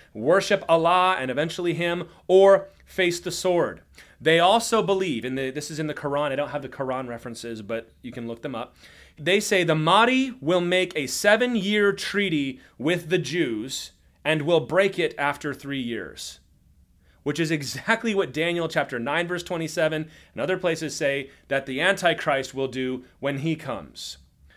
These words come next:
So the question becomes, is this Mahdi that they're looking for Satan's way of preparing the way for his Antichrist?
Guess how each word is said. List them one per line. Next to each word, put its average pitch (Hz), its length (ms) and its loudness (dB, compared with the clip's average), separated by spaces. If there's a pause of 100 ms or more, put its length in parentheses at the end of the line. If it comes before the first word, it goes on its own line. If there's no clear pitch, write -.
(180)
So 220 380 6
the 175 140 0
question 226 400 2
becomes, 190 500 0 (600)
is 202 260 2
this 185 240 2
Mahdi 196 480 4
that 151 200 -2
they're 185 180 2
looking 185 400 -2
for 98 460 -6 (600)
Satan's 185 600 2
way 175 260 4
of 143 160 2
preparing 175 560 -2
the 151 80 0
way 143 300 -2
for 131 240 -4
his 120 180 -8
Antichrist? 113 960 -10